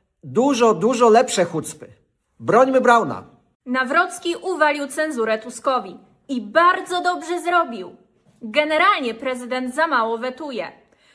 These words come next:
Speaker 2: Przecież wszystkie ustawy koalicji rządzącej nadają się do śmietnika.
Speaker 1: Niezła beka z tych feminatywów w tytułach książki. Ale zobaczcie sami. Alibaba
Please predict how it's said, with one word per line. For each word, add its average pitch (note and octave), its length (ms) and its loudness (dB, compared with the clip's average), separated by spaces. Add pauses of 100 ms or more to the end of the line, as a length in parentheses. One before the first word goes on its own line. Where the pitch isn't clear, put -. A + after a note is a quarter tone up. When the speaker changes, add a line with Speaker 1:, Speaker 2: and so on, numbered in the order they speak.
Speaker 2:
Przecież D#4+ 320 -10
wszystkie - 500 -6
ustawy C4 460 -2
koalicji B3+ 520 -4
rządzącej C4+ 760 -4
nadają A#3+ 440 -4
się A3+ 160 -10
do A3+ 120 -8
śmietnika. A#3 680 -10 (600)
Speaker 1:
Niezła A3+ 640 2
beka F3 540 2
z - 140 -18
tych D3 280 -6 (240)
feminatywów F3+ 960 0
w - 20 -20
tytułach D3+ 540 -2
książki. B2+ 720 -8 (540)
Ale G#3 220 0
zobaczcie F3+ 520 0
sami. A2+ 460 -4 (1800)
Alibaba D#3+ 960 0